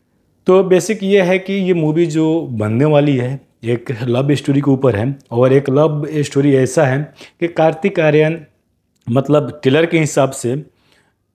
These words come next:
कुछ उनको कोई लड़की भाव देने वाली नहीं है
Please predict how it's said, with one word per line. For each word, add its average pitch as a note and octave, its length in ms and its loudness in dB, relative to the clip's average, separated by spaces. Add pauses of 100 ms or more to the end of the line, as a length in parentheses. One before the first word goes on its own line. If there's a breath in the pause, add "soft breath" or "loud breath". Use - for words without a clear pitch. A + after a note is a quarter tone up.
(120)
कुछ F#3 440 -2
उनको D#3+ 240 0
कोई D#3+ 160 0
लड़की C#3+ 360 -2
भाव C3 260 -2
देने B2+ 200 2
वाली B2+ 240 2
नहीं B2+ 260 2
है C#3 380 0